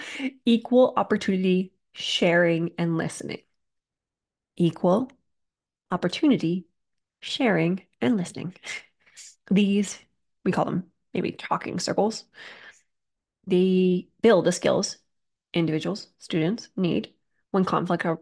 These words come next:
arises because it gives every individual the opportunity to speak and be heard. So it's basically like a s-, meeting. It's like a meeting. I would call it a talking circle 'cause it's better than a meeting. And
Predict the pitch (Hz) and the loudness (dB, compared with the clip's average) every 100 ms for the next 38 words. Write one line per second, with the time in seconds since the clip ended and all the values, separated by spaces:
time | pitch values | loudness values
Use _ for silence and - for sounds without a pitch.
0 | _ 180 165 170 226 - 180 - 185 - | _ 0 2 4 2 0 -2 -2 -4 -2
1 | 285 262 147 233 285 277 - _ - - | 2 4 4 2 2 -4 -12 _ -20 -20
2 | - - 185 180 175 - 190 196 214 208 | -12 -6 -2 0 0 2 2 4 4 4
3 | 208 196 190 170 160 170 165 160 - 147 | 2 0 2 2 0 0 -2 -2 -2 -2
4 | 170 - 160 160 - - 190 208 - 190 | -2 -4 -4 -4 -8 -4 -4 -4 -4 2
5 | 180 165 165 165 156 - 165 - - - | 4 4 4 2 2 2 4 4 -4 -12
6 | _ _ _ - - - 190 214 220 254 | _ _ _ -20 -20 -6 0 2 4 4
7 | 247 220 - - - - - - - _ | 2 0 -4 -12 -12 -12 -12 -14 -18 _
8 | _ _ _ _ - 180 160 165 247 269 | _ _ _ _ -2 2 2 2 0 -4
9 | - - - 294 185 233 254 - 185 - | -10 -8 0 2 2 0 -4 -8 -10 -10
10 | - - - 165 180 180 190 190 - - | -10 -10 -8 -8 -6 -4 -4 -4 -8 -4
11 | 190 165 156 175 _ _ - 294 170 170 | -2 -2 -4 -6 _ _ -16 -4 -2 0
12 | 262 - _ _ _ _ _ _ _ _ | -2 -8 _ _ _ _ _ _ _ _
13 | _ _ _ - 190 180 180 | _ _ _ 0 4 4 2